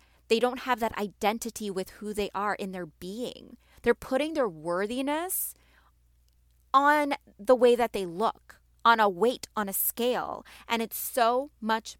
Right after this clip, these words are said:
more than that. Your, your worthiness and your validation and who you are and whether you are good enough has nothing to do with anything outside of you. No job, no weight on a scale, no health factor, n-, none of that.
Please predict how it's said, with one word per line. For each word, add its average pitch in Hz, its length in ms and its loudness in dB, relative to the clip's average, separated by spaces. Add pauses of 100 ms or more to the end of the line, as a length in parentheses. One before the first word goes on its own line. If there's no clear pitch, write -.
more 208 240 -2
than 214 180 -6
that. - 200 -12
Your, 254 360 4 (380)
your 247 200 6
worthiness 226 720 0
and 202 120 -6
your 190 140 -4
validation 208 800 0
and 185 160 -6
who 254 240 -8
you 220 340 -6
are 196 500 6 (280)
and 214 160 2
whether 240 160 6
you 233 160 0
are 196 140 2
good 254 220 4
enough 185 340 0 (120)
has 220 160 -4
nothing 285 280 -2
to 233 80 -4
do 233 100 -6
with 208 140 -2 (180)
anything 339 340 0
outside 254 380 -2
of - 80 -8
you. - 240 -12 (300)
No 196 180 -4
job, 285 560 6
no 220 160 -2
weight 202 180 0
on 185 160 -2
a 175 60 -6
scale, 254 580 2
no 185 200 0
health 277 380 0
factor, 247 460 2
n-, 240 120 -2 (280)
none 277 300 0
of 277 160 -6
that. - 240 -8